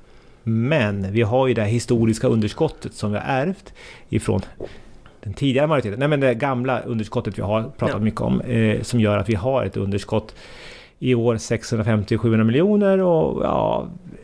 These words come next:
Speaker 1: riktigt ill-, går det riktigt illa nästa år så kan vi upp till en miljard
Speaker 2: Ja.
Speaker 1: om ingenting görs. Så att det har vi att förhålla oss till. Men budgeten ska ju visa sig så här någonting, planeringen. Och då jobbar vi ju så att vi räknar ju upp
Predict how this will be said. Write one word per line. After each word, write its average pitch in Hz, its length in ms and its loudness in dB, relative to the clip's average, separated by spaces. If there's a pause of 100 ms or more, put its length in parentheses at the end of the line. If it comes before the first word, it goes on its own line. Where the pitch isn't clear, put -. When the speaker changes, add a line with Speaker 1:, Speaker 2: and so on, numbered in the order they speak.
Speaker 1:
riktigt 156 360 -2
ill-, 139 280 0
går 156 120 2
det 156 60 4
riktigt 156 180 0
illa 135 260 2
nästa 127 280 -2
år 120 120 4
så 110 80 -4
kan 113 140 2
vi 113 60 6
upp 101 140 -2
till 107 80 2
en 104 100 0
miljard 110 460 2 (280)
Speaker 2:
Ja. 143 120 -6
Speaker 1:
om 127 220 0
ingenting 110 240 -2
görs. 107 240 -4
Så 120 60 0
att - 180 -6 (680)
det 165 80 2
har 151 200 2
vi 127 80 0
att 117 120 0
förhålla 120 400 0
oss 104 100 -4
till. 104 140 -2
Men 117 160 -2
budgeten 160 800 0 (520)
ska - 200 -4
ju 113 60 4
visa 110 260 2
sig - 100 -12
så 113 60 -6
här 107 120 0
någonting, 107 360 -4 (100)
planeringen. 117 680 -4 (1040)
Och 135 100 0
då 151 80 4
jobbar 131 260 2
vi 143 100 2
ju 113 80 2
så 104 140 -4
att 104 120 -2
vi 117 180 2
räknar 131 300 -2
ju 113 100 2
upp - 220 -2